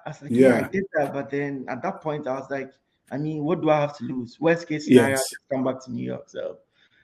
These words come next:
Speaker 1: those
Speaker 2: Yes.
Speaker 1: have helped me over time. Yeah.
Speaker 2: Wow, wow, wow! That, that's good because you, you've just actually, uh,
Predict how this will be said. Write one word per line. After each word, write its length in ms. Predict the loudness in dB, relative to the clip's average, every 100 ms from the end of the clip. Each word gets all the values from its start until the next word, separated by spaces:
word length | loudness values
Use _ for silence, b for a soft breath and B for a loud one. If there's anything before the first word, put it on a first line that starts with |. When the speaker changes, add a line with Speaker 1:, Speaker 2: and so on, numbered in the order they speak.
| _
Speaker 1:
those 280 | 6 6 6
Speaker 2:
Yes. 160 | 0
Speaker 1:
have 40 | 0
helped 240 | -2 -2
me 120 | -4
over 200 | -10 -12 -14
time. 280 | -14 -20 _ _
Yeah. 80 | _ _ _ 4
Speaker 2:
Wow, 440 | 8 8 8 0 -4
wow, 300 | -2 0 -2
wow! 280 | -4 -4 -4 b b b
That, 260 | 12 12 12
that's 260 | 12 12
good 160 | 6 6
because 300 | 12 12 12
you, 120 | 6
you've 240 | 10 10 12
just 260 | 12 12 12
actually, 600 | 8 8 8 10 12 12
uh, 440 | 12 8 2 0